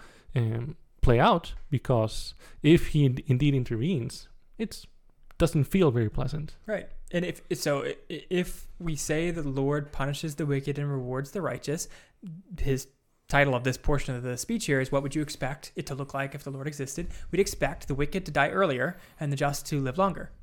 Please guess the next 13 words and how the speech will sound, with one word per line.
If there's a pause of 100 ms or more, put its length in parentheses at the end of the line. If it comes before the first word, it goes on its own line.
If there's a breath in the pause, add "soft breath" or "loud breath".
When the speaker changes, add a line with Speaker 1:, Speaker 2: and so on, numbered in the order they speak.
(360 soft breath)
Speaker 2:
And
if
you
look (340 soft breath)
at
sins,
at
vices, (140)
if
you
look
at
murderers,